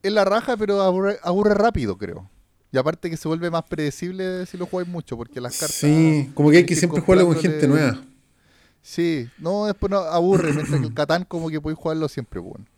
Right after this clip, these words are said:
Speaker 2: Sí, sí, puta,
Speaker 1: También
Speaker 2: además.
Speaker 1: nos compramos una weá cooperativa que se llama el Pandemic, que, que hay una pandemia, pues, bueno, y que tenéis que
Speaker 2: <laughs>
Speaker 1: como ganarle a la, al virus.
Speaker 2: Pero era peludo jugar, creo que me contaste, ¿no?
Speaker 1: Es un poco peludo.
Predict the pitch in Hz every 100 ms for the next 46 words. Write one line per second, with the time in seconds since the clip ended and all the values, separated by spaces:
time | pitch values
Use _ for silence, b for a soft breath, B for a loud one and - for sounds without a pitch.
0 | - - - 139 135 127 - - - 135
1 | 135 151 147 139 139 139 143 143 131 156
2 | 165 165 156 151 156 156 151 131 143 165
3 | 151 160 160 - 120 113 143 113 - -
4 | _ _ _ _ _ - 127 123 123 120
5 | 113 117 _ _ _ _ - - 156 180
6 | 170 170 156 117 104 98 98 110 113 120
7 | 120 139 131 135 131 127 127 123 123 120
8 | 135 123 - 127 123 120 127 139 139 135
9 | 127 135 143 127 123 98 95 _ _ B
10 | B B - 135 156 165 160 156 147 131
11 | 123 151 180 233 220 180 131 117 113 104
12 | 110 - 110 190 233 _ _ _ _ _
13 | - 135 135 143 139 135 110 85